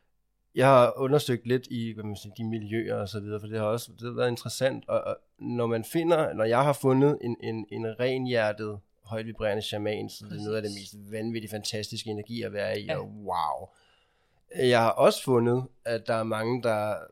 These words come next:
Speaker 1: påtager sig et label af at være shaman, som egentlig bare er en flugt fra deres
Speaker 2: Præcis.
Speaker 1: stofmisbrug. Dem har jeg også mødt rigtig
Speaker 2: Ja.
Speaker 1: mange af. Jeg,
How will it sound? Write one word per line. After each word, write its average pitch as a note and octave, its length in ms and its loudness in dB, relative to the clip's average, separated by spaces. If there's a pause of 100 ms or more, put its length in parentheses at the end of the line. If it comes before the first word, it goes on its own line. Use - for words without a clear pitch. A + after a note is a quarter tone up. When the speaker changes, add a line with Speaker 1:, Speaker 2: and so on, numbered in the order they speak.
(140)
Speaker 1:
påtager A2+ 460 0
sig G#2 180 -2
et G#2 80 -8
label G#2+ 400 -4
af G2 280 0 (140)
at G2+ 60 -8
være G2+ 140 -2
shaman, G#2+ 580 -4
som G#2 240 -8
egentlig G#2+ 240 -8
bare G2+ 160 -2
er G2+ 60 -4
en G2+ 80 -12
flugt A2 380 -8
fra A2 100 -14
deres G2 140 -8
Speaker 2:
Præcis. - 100 -4
Speaker 1:
stofmisbrug. G#2 760 -4 (840)
Dem A2 140 4
har A2+ 100 6
jeg G#2+ 100 6
også A#2 280 2
mødt A2+ 260 0
rigtig G#2+ 200 -6
Speaker 2:
Ja. G#2+ 40 -2
Speaker 1:
mange G2+ 360 -2
af. G2 120 -6
Jeg, G#2 260 0